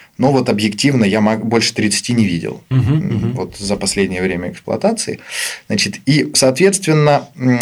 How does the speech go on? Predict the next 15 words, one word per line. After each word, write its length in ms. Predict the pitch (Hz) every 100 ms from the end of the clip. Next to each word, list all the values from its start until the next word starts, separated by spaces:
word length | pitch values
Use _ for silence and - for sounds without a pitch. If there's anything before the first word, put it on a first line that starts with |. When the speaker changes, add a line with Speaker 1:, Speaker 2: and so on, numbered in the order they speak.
| 117
Speaker 1:
если 360 | 117 156 -
сбивается 520 | 127 113 131 123 110 113
в-, 180 | 113
внутренний 500 | 117 131 123 117 117
таймер, 460 | 113 254 285 156 - - - - - _
то 120 | 160 208 180
FreeSwitch 400 | 151 147 185 180
не 60 | 180
может 260 | 165 -
отсчитать 420 | 127 - 135 120
вот 120 | 127 123
эти 140 | 120
ровно 240 | 120 117
двадцать 320 | 117 120 110 123
миллисекунд, 640 | 127 127 170 269 285 -